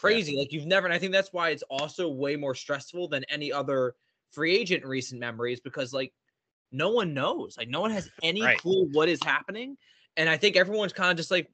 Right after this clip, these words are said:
Speaker 2: I think, like, it's crazy. I think Ian Rappaport knows the same amount as you and I do in this situation. Maybe a little bit more, and he's having trusted sources where he's like, "All right, I won't share what's going on. I don't, I don't know."
Speaker 1: But
Speaker 2: But
Speaker 1: then one thing you have to think of with that, to that point, though, is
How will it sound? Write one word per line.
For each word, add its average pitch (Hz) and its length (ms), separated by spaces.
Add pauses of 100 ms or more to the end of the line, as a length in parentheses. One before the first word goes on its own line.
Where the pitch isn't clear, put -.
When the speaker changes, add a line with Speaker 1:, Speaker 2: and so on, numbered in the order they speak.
Speaker 2:
I 139 80
think, 226 240
like, 165 160
it's 151 140
crazy. 190 360
I 113 40
think 208 260
Ian 196 180
Rappaport 180 560 (400)
knows 180 500
the 180 100
same 185 360
amount 165 300
as 135 120
you 143 120
and 120 80
I 104 100
do 101 160
in 101 80
this 98 140
situation. - 460
Maybe 220 240
a 185 40
little 190 200
bit 175 120
more, 156 240
and 156 80
he's 151 200
having 147 300
trusted - 380
sources 160 400
where 143 100
he's 131 100
like, 117 140 (320)
"All 156 100
right, 135 140
I 131 100
won't 127 240
share 131 260
what's 117 160
going 120 240
on. 147 240
I 143 100
don't, 131 220
I 135 80
don't 113 160
know." 131 320 (280)
Speaker 1:
But 160 120
Speaker 2:
But - 20
Speaker 1:
then 220 280
one 175 200
thing 190 160
you 170 100
have 156 100
to 143 80
think 147 180
of 123 140
with 117 160
that, 117 240 (160)
to 139 100
that 120 180
point, 175 200
though, 196 280
is 139 360